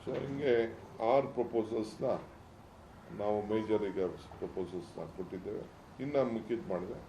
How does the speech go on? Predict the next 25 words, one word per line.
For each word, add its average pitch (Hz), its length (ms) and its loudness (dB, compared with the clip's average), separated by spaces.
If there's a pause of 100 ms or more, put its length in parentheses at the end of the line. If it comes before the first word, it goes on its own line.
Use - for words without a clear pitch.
(680)
ಆಮೇಲೆ 123 260 4
all 131 440 8
ಎಂ 127 100 6
ಪಿಸ್ಗೆ, 123 480 4
ನಮ್ಮ 104 320 2
ಆಫೀಸರ್ಸ್‌ಗೆ 120 500 0
ಹೇಳಿದ್ದೀನಿ, 107 600 -4
ನಾನು 117 260 2
ಅವ್ರ 117 140 6
ಹತ್ರ 98 200 0
ಎಲ್ಲ 95 140 2
ಮಾತಾಡ್ತೀನಿ. 92 600 -4 (920)
ಈ 107 260 0
ಸೆಷನ್ 117 460 -2
ಟೈಮ್ 110 180 0
ಒಳಗಡೆ 104 420 2 (1400)
ಅವ್ರ 123 300 8
ಕ್ಷೇತ್ರಕ್ಕೆ 160 520 2
ಸಂಬಂಧಪಟ್ಟಂಥ 120 680 2
ಎಲ್ಲ 113 380 6 (1000)
ವೈಯಕ್ತಿಕವಾದ, 123 840 4 (400)
ಅವ್ರ 107 120 4
ಕ್ಷೇತ್ರಕ್ಕೆ 123 520 0
ಸಂಬಂಧಪಟ್ಟಂಥ 104 680 -2
ಪ್ರಪೋಸಲ್ಸ್ 107 840 0